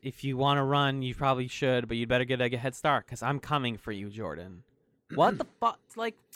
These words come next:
Speaker 1: come on. Like, I watched this scene, and it doesn't wig me out, because I know, first of all, t-, Aaron Sorkin doesn't know how to write stuff like this, and two, it's oh six. Like,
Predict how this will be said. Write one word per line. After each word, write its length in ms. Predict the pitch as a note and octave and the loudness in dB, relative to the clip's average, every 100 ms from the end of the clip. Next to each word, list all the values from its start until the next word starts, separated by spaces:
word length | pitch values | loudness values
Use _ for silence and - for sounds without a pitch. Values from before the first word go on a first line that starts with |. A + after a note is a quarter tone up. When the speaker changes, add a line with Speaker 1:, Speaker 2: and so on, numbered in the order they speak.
| - _ _ | -20 _ _
Speaker 1:
come 180 | - C4+ | -4 0
on. 220 | D3+ G#2+ | 0 0
Like, 160 | C3 A3+ | 0 0
I 80 | |
watched 260 | C4 C4 - | 2 0 -2
this 140 | C4 | -8
scene, 260 | - A3+ A#3 | -6 -4 0
and 100 | G#3 | 0
it 80 | G3 | 2
doesn't 540 | G#3+ A3+ C4+ C#3+ - | 2 2 -2 -8 -10
wig 320 | C#3+ C#3+ D3+ | 0 0 2
me 200 | D#3 C#3+ | 0 0
out, 220 | A#2 C#3+ F#3 | 2 2 2
because 240 | F#3 G3 | 0 2
I 120 | F#3 | 2
know, 480 | F3 E3+ D#3+ C3+ B2+ | 2 4 6 6 4
first 240 | F3+ F#3 | 2 2
of 60 | F#3+ | 6
all, 100 | E3 | 6
t-, 180 | - D#3+ | 4 -2
Aaron 180 | D3 D3 | -2 0
Sorkin 240 | D#3+ C#3 | 2 0
doesn't 160 | C3 C3 | 0 -2
know 60 | |
how 60 | C3 | -2
to 80 | A#2 | 0
write 180 | A#2 | 0
stuff 180 | - G#2+ | 0 -4
like 140 | A2+ - | -4 -4
this, 240 | G#2+ - - _ - | -4 -6 -14 _ -8
and 160 | C#3+ | -6
two, 400 | - F3 E3 D3+ - | 0 4 4 4 0
it's 180 | C#3 - | -6 -2
oh 160 | B2 | 0
six. 360 | A#2 - G2 - | 0 -4 -6 0
Like, 280 | B2 - | 0 -2